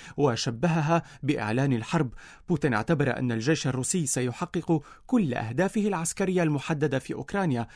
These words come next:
قائلا إنه لن يقبل بالسلاح على حدوده ويسعى إلى نزعه. أضاف أنه لن يتجاهل تصريحات تتحدث عن تحول أوكرانيا إلى قوة نووية.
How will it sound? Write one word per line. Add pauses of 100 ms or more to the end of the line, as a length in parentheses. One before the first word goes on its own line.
(220)
قائلا
إنه (280)
لن
يقبل
بالسلاح
على
حدوده (240)
ويسعى
إلى
نزعه. (260)
أضاف (220)
أنه
لن
يتجاهل
تصريحات (380)
تتحدث
عن
تحول
أوكرانيا
إلى
قوة
نووية.